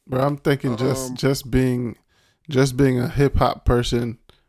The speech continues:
Speaker 1: is fucking idiotic.
Speaker 2: Yeah,
Speaker 1: I
Speaker 2: there's,
Speaker 1: think I'm gonna
Speaker 2: there's a
Speaker 1: start
Speaker 2: lot of
Speaker 1: listening to country or some other shit, bro. 'Cause
Speaker 2: <laughs> I mean, thank God Afrobeats came along, though. You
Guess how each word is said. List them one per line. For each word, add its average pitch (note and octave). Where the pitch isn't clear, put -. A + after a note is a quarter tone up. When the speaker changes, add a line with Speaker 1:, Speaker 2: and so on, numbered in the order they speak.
Speaker 1:
is G#2+
fucking A2+
idiotic. A2
Speaker 2:
Yeah, D#3
Speaker 1:
I -
Speaker 2:
there's, C#3+
Speaker 1:
think C3
I'm -
gonna B2+
Speaker 2:
there's B2
a -
Speaker 1:
start D3
Speaker 2:
lot D3
of B2+
Speaker 1:
listening B2
to B2
country A#2+
or G#2+
some C3
other A#2
shit, -
bro. G#2+
'Cause A2+
Speaker 2:
<laughs> -
I D#3+
mean, E3+
thank G3+
God F#3
Afrobeats D3+
came C3+
along, B2
though. A#2+
You C3+